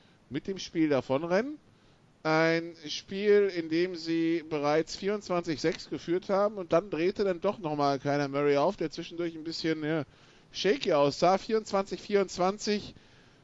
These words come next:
zum Ende der regulären Spielzeit und dann produzieren beide Teams ein Field Goal in der Overtime. Es geht also mit siebenundzwanzig zu siebenundzwanzig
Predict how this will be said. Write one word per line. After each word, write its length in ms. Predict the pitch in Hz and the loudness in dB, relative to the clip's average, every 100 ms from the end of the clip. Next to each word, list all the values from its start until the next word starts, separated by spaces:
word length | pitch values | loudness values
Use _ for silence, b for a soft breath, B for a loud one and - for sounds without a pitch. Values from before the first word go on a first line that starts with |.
| _ _ | _ _
zum 540 | - - 190 185 185 - | -8 2 4 4 2 0
Ende 720 | 175 214 254 233 226 220 214 | 2 2 8 10 10 8 6
der 380 | 170 180 302 175 | 4 6 6 6
regulären 500 | 190 202 190 190 180 | 2 4 6 6 4
Spielzeit 720 | - - 208 - 220 208 214 | -2 -6 -6 0 4 4 4
und 160 | 190 170 | -2 -2
dann 220 | 170 202 | -2 -2
produzieren 640 | - 180 175 - 170 180 156 | -4 -2 -2 -2 -2 -2 2
beide 260 | 156 180 | 4 4
Teams 340 | - 165 180 147 | 0 -4 -4 -6
ein 160 | 143 | -6
Field 220 | - 156 | -2 -2
Goal 160 | - 160 | 0 -2
in 60 | 151 | 0
der 100 | 135 | 0
Overtime. 460 | 147 139 147 147 | -2 -2 -2 -2
Es 100 | 131 | -6
geht 140 | 147 156 | -4 -2
also 160 | 147 | -4
mit 180 | 143 127 | -6 -8
siebenundzwanzig 720 | 131 165 160 139 139 147 151 | -8 -8 -6 -4 -4 -4 -10
zu 140 | - 151 | -6 -6
siebenundzwanzig 1000 | 107 120 131 131 127 127 131 143 135 | -6 -8 -8 -6 -4 -4 -2 -4 -4